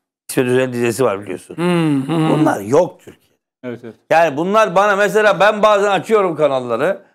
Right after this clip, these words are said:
Speaker 1: Karar T V'de Taha Akyol anayasanın şu maddesinin, kanunun şu bendinin. Ya diyorum ne yapıyorlar bunlar hangi ülkede ya?
Speaker 3: Ya hocam yine de
Speaker 1: Yani
Speaker 3: şöyle
Speaker 1: Türkiye
Speaker 3: yapamazsınız.
Speaker 1: başka bir faza geçti.
Speaker 3: Evet.
Speaker 1: Ben de diyorum ki dokuz alsaydı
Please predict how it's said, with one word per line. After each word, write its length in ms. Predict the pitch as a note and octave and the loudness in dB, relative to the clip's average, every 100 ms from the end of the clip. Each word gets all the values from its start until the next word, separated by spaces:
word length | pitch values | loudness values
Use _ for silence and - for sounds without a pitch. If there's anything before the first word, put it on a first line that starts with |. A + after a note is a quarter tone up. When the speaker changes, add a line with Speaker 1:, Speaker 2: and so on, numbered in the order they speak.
| _ - A#2+ | _ -14 -4
Speaker 1:
Karar 380 | D3 D3+ D#3+ C#3 | 0 4 2 2
T 100 | C3+ | -4
V'de 180 | C#3 D#3 | -4 -2
Taha 200 | D3 D3+ | 2 2
Akyol 440 | D3 - C#3+ D3 D#3 | 0 -2 -4 -4 -2
anayasanın 640 | C3+ D#3+ D#3+ C#3 C3+ B2+ | -2 -2 -4 -4 -4 -6
şu 200 | A2+ D#3+ | -8 -4
maddesinin, 760 | D3+ C#3+ B2+ C3 B2 C3 D3+ | -2 -2 -6 -10 -8 -8 -8
kanunun 500 | D3+ C3+ C3+ C#3 C#3+ | -4 -2 -2 -2 -6
şu 240 | D3+ - D3 | -10 -6 0
bendinin. 540 | C#3+ C#3 C3 C3 D#3+ F#2 | 0 -2 -8 -10 -10 -10
Ya 160 | F2+ | -8
diyorum 180 | G#2 G2+ | -8 -8
ne 40 | F#2+ | -4
yapıyorlar 460 | G#2+ - A#2 A#2 | -4 -4 -2 -2
bunlar 220 | G#2 G#2 | -2 -4
hangi 220 | G2+ A2 B2 | -4 -4 -8
ülkede 300 | - A#2+ G2+ | -6 -6 -6
ya? 140 | D#2+ _ _ _ _ - | -10 _ _ _ _ -4
Speaker 3:
Ya 200 | G#3+ G3+ | -2 0
hocam 240 | G#3 A#3+ | -2 -2
yine 120 | G#3+ | 2
de 20 | E3 | 2
Speaker 1:
Yani 180 | B3 | 2
Speaker 3:
şöyle 140 | B3 A#3+ | 2 0
Speaker 1:
Türkiye 360 | C#4+ D4+ A#3 A#3 | 0 0 0 2
Speaker 3:
yapamazsınız. 280 | B3 C4 C4 _ _ _ - | 4 2 -2 _ _ _ 0
Speaker 1:
başka 420 | E3+ F3 - A#3+ | 0 0 0 0
bir 60 | A3+ | 0
faza 360 | F#3+ F3+ D#3 | 0 0 0
geçti. 680 | D3 C#3+ G3 - G3 F#3+ G3 | -2 -2 -2 -2 2 2 0
Speaker 3:
Evet. 180 | C#3 A#2 - _ _ _ _ | -10 -16 -18 _ _ _ _
Speaker 1:
Ben 360 | F3 G#3 G#3+ F#3+ | -2 0 0 -2
de 80 | F3 | -2
diyorum 340 | F3+ D#3+ D3 | 0 0 -2
ki 240 | E3+ F3 | -2 -2
dokuz 320 | D#3 D3+ F#3 D#3+ | -2 0 0 0
alsaydı 840 | C#3+ B2 C3+ A#2 A2 D3 G3 A3 | 0 0 -2 -2 -2 -4 -6 -10